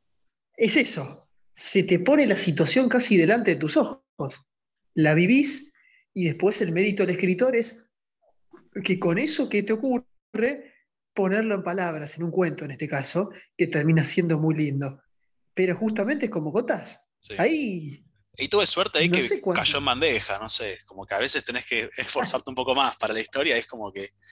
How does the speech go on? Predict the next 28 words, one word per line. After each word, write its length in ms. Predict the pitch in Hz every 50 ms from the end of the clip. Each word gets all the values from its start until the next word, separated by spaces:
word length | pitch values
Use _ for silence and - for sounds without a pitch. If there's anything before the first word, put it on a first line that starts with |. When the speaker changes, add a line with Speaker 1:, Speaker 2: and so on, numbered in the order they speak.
| - - _ _
Speaker 2:
como 140 | - 120 127
decís 140 | 123 - 139
vos, 100 | 139 120
la 60 | 110
historia 340 | - - 139 131 139 127 117
ve-, 160 | 113 127 -
Speaker 1:
Mm. 60 | 160 147 - _ -
Speaker 2:
viene 220 | 127 131 135 131
al 100 | 123 123
escritor 460 | 113 - - 120 117 - 123 131 143
y 80 | 135 113
no 140 | - 110 104
te 120 | - 104
podés 300 | - - 98 107 104 -
hacer 180 | 101 101 101 98
el 60 | 101
boludo. 480 | 98 95 101 110 104 101 92 87 85 - _ _ _ _ _ _ _ _ _ _ _ _ _ _ _ _ _ _ _ _ _ _ _ _ _ _ _ _ _ _ _ _ _ _ _
Speaker 1:
Exacto, 800 | 170 165 - - 190 - - - 262 226 - - - - - 175
Speaker 2:
<laughs> 420 | 139 - - - - - - - - _ _ _
Speaker 1:
exactamente. 1080 | - 160 156 - - - 233 247 226 - 180 175 208 220 190 - 135 - 143 135 - _ _ _ _ _ _ -
Sí, 120 | 190 190
sí, 120 | 190 190
sí, 100 | - 208
esta 140 | 208 202 185
historia 260 | 170 175 202 208 202
es 60 | 175 175
muy 140 | 175 175
linda. 180 | 226 254 254 -